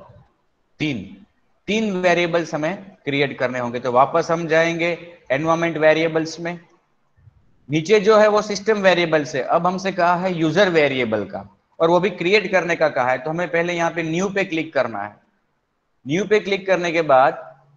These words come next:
नया variable जो बनाना है उसका नाम क्या रखना है? Java home। तो यहाँ पे Java home, Java underscore home,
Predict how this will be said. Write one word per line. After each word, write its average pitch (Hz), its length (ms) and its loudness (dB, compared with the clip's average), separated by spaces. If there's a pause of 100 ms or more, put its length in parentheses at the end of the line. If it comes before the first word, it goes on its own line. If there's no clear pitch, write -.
(340)
नया 160 240 4
variable 165 460 2
जो 170 120 0
बनाना 170 360 2
है 170 100 2
उसका 160 240 -4
नाम 165 240 -2
क्या 185 160 2
रखना 175 360 0
है? 185 260 -2 (500)
Java 135 400 4 (840)
home। 131 220 4
तो - 540 -16
यहाँ 143 360 2
पे 185 140 -2 (1080)
Java 139 380 4 (1040)
home, 127 240 -6 (2500)
Java 135 380 4
underscore 143 560 -2
home, 101 180 -6